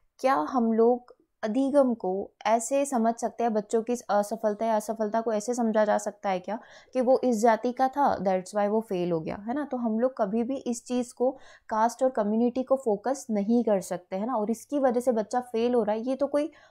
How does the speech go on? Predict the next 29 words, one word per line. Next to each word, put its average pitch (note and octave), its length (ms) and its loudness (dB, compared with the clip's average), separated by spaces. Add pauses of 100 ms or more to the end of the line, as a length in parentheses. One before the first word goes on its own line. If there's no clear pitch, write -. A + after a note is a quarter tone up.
(140)
पॉइंट A3+ 320 2
ही B3 100 4
नहीं F#3 200 2
हुआ। - 200 -4
That A3 280 0
means C4 360 0
ए A3+ 200 0
तो C4 100 2
क्या A#3 160 0
हो G#3 100 4
गया, A3+ 160 0
रॉन्ग G#3+ 320 4
हो G#3 120 2
गया। G#3+ 120 -2
ये A#3+ 80 -2
तो C4+ 140 -2
देखने A3+ 320 0
से A#3+ 100 -2
ही A3+ 80 -2
पता G#3+ 220 0
चल G#3 180 -2
गया, G3 100 -2
इसमें A3+ 220 -4
सोचने A3+ 400 -2
की G#3+ 120 -6
भी A3 80 0
ज़रूरत G3 380 0
नहीं G3 140 -4
थी। G3+ 200 -8